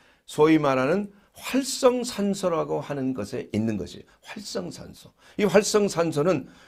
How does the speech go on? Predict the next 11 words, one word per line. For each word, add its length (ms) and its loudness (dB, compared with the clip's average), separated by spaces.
산-, 400 2
산소이긴 960 0
한데, 520 0
어, 400 -4
전자 520 10
하나가 440 6
모자라는 520 6
산소예요. 680 -2
그래서 240 10
우리가 220 8
활성산소는 1040 4